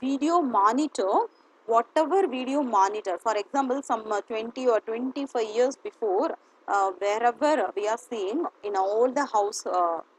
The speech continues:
houses, we will be using only the C R T monitor. But nowadays, which is replaced with the L E D display as well as the L C D display as well as, uh, plasma, right? Uh, but, uh, the cathode ray tube,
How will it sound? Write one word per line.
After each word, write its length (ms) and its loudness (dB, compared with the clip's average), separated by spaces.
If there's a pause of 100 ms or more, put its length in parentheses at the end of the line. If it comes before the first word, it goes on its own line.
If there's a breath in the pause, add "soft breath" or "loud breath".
(180)
houses, 540 0
we 160 -4
will 80 -8
be 100 -6
using 460 -6
only 280 -6
the 120 -2
C 240 -8
R 140 0
T 220 -8
monitor. 540 -4 (320 soft breath)
But 180 -2
nowadays, 560 -2
which 180 -6
is 260 -4
replaced 600 -8
with 140 -6
the 120 -4 (100)
L 160 -4
E 100 -8
D 140 -8
display 580 -4
as 160 -6
well 140 -4
as 140 -4
the 280 0 (280 soft breath)
L 120 0
C 220 -4
D 140 -6
display 520 -4
as 180 -8
well 140 -4
as, 200 -4
uh, 240 -4 (100)
plasma, 560 0 (380)
right? 240 0
Uh, 100 0 (320 loud breath)
but, 200 0
uh, 340 6 (380)
the 100 -2
cathode 560 -2
ray 240 0
tube, 260 -4